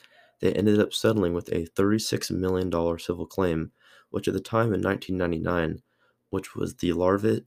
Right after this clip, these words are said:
largest civil rights payment in U S history. Adams' personal share of the money was eight million dollars. He now lives in South Chi-, Chicago as a free man with his wife.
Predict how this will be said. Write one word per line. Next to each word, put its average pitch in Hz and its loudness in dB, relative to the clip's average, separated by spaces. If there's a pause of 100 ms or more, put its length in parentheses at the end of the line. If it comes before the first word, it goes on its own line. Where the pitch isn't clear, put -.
largest 87 2
civil 104 2
rights 95 0
payment 87 -4
in 80 -2
U 82 -2
S - -4
history. 85 -4 (560)
Adams' 95 0
personal 95 0
share 85 0
of 78 -4
the 82 -2
money 82 -2
was 80 -6
eight 85 -4
million 80 -4
dollars. - -4 (840)
He - -4
now 104 6
lives 131 2
in 101 2
South 101 -2
Chi-, 107 -6 (100)
Chicago 87 -2 (720)
as 92 0
a 90 0
free 104 4
man 90 0 (360)
with - -4
his 87 -2
wife. - -4